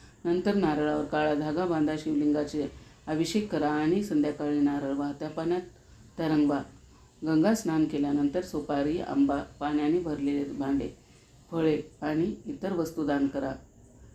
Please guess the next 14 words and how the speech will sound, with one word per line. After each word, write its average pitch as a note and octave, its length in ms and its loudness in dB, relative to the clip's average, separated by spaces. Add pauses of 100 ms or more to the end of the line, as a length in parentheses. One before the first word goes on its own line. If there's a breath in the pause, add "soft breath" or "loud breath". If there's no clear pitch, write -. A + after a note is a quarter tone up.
(140)
असे F3 220 0
म्हटले D#3+ 400 2
जाते C#3+ 320 -2
की D3 120 -6
याद्वारे D3 560 0
व्यक्तीला C#3+ 420 -4
मोक्ष C#3 300 0
मिळतो D#3 380 -2
आणि D3+ 260 0 (540 loud breath)
त्याचे D#3 300 -2
दुःख D#3+ 280 -6
दूर D#3 260 0
होते. D3 420 -6 (340 soft breath)
दशहरा F#3 600 2